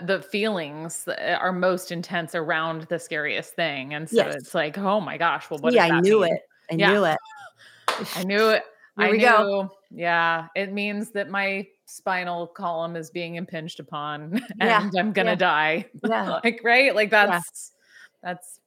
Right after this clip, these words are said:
Speaker 1: yeah.
Speaker 2: Yeah.
Speaker 1: And that's
Speaker 2: Yeah.
Speaker 1: confirmation bias. I think actually, uh, not that that's necessarily about compulsions per se, but I think maybe helping people to understand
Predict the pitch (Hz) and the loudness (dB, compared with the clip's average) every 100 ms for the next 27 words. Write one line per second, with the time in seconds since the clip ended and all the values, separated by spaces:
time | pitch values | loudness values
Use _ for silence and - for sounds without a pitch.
0 | _ - 175 151 208 190 170 _ - 247 | _ -10 -6 -4 -4 -6 -12 _ -20 -10
1 | - 226 254 180 240 233 185 170 190 170 | -2 0 0 0 -2 -2 -4 -4 -8 -6
2 | 147 131 135 160 175 202 185 165 - 175 | -6 -6 -8 -8 -6 -4 -2 -2 -4 -6
3 | 160 156 151 - _ _ _ _ _ - | -6 -6 -10 -14 _ _ _ _ _ -20
4 | - - 185 170 147 165 160 175 160 165 | -20 -8 -2 -2 -2 -2 -2 -2 -8 -8
5 | 160 156 156 151 139 - 151 160 170 160 | -10 -6 -4 -4 -6 -8 -12 -12 -12 -14
6 | 160 - 180 160 156 156 156 151 151 143 | -10 -4 -2 -2 -4 -6 -12 -14 -14 -14
7 | 143 139 139 147 - 143 139 - 139 139 | -14 -14 -12 -14 -14 -16 -16 -14 -14 -14
8 | 143 - 160 151 143 143 | -16 -14 -8 -6 -6 -8